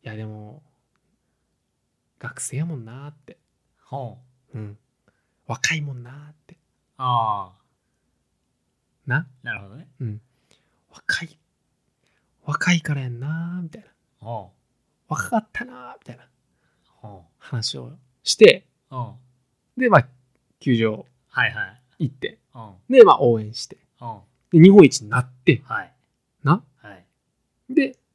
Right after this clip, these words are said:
Speaker 1: まあ、ほんまにすごい、その日、
Speaker 2: うん。
Speaker 1: 阪神が優勝、まあ、阪神日本一になって、
Speaker 2: うんうん。
Speaker 1: もう心から喜んで楽しかったって終わって。
Speaker 2: うんうん。
Speaker 1: で、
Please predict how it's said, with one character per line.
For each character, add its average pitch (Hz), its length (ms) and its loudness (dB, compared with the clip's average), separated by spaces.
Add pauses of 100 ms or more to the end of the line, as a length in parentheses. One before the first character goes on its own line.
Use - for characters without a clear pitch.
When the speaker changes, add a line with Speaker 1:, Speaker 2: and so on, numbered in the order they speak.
(1000)
Speaker 1:
ま 123 80 -8
あ、 - 20 -8
ほ 139 100 -6
ん 208 160 -2
ま 208 120 0
に 202 260 -4
す - 240 -12
ご 175 180 0
い、 - 240 0 (160)
そ - 200 -6
の 156 80 0
日、 117 340 -16 (220)
Speaker 2:
う 143 40 -20
ん。 139 120 -14
Speaker 1:
阪 131 200 0 (180)
神 113 100 -12
が 113 60 -18
優 120 200 -12
勝、 120 540 -12
ま 113 100 -14
あ、 - 100 -20
阪 117 100 -12
神 117 80 -12
日 117 60 -4
本 123 140 -4
一 113 120 -14
に 117 40 -12
な 107 60 -14
っ - 20 -20
て、 - 360 -14
Speaker 2:
う 127 40 -14
ん 123 40 -10
う - 20 -10
ん。 107 120 -16
Speaker 1:
も - 80 -6
う - 20 -14
心 220 440 6
か - 180 -8
ら 170 140 -6
喜 139 80 -4 (300)
ん 127 120 -4
で 127 80 -14
楽 170 260 -20
し - 120 -6
か - 140 -18
っ - 40 -20 (160)
た 185 320 -16
っ 175 60 -20
て - 160 -6
終 127 180 -2
わ - 40 -20
っ - 180 -20
て。 - 220 -20
Speaker 2:
う 139 40 -20
ん 131 40 -12
う - 20 -8 (1400)
ん。 - 20 4
Speaker 1:
で、 226 260 6